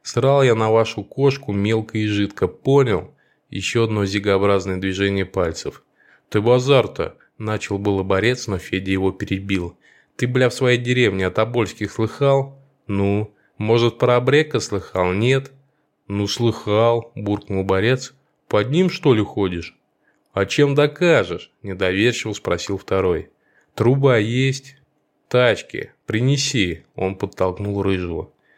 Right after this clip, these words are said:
Тот приволок мобильник. «Дай сюда». Кузякин отобрал телефон, набрал номер. «Митяй»,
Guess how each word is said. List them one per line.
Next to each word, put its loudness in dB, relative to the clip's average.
Тот -2
приволок 0
мобильник. -6
«Дай 0
сюда». 0
Кузякин -2
отобрал -2
телефон, -2
набрал 2
номер. -4
«Митяй», 0